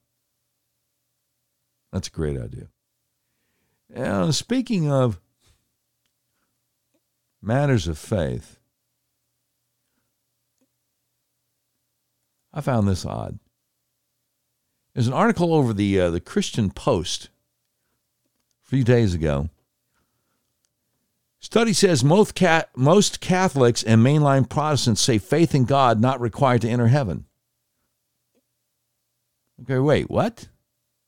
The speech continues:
More than three years after Pope Francis sparked a firestorm of religious debate by telling a young boy that his deceased atheist father might still end up in heaven,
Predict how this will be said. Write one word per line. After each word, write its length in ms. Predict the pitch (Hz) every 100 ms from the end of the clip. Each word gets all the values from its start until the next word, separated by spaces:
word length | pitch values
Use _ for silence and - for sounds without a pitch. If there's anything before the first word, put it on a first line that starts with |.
| _ _ _ _ _ _ _ _ _ _ _
More 160 | 180 185
than 100 | 160
three 220 | 220 269
years 280 | 208 180 156
after 220 | 135 147
Pope 240 | 202 214
Francis 400 | - 170 160 156
sparked 300 | - 185 208
a 40 | 123
firestorm 680 | - 233 240 139 147 131 117
of 140 | 107
religious 400 | 135 220 196 131
debate 420 | 113 90 85 90 _ _ _ _ _ _ _
by 100 | -
telling 380 | 101 190 214 185
a 40 | 143
young 280 | 151 180
boy 420 | 131 120 98 101 117 _ _ _ _ _ _ _ _ _ _ _ _ _ _ _ _
that 140 | 107 120
his 180 | 139
deceased 540 | - 113 - 196 185 -
atheist 480 | 147 160 151 127 -
father 380 | 151 143 113 110
might 260 | 123 120
still 300 | - 147 143
end 160 | 127 120
up 120 | 113
in 120 | 98
heaven, 420 | 98 127 90 85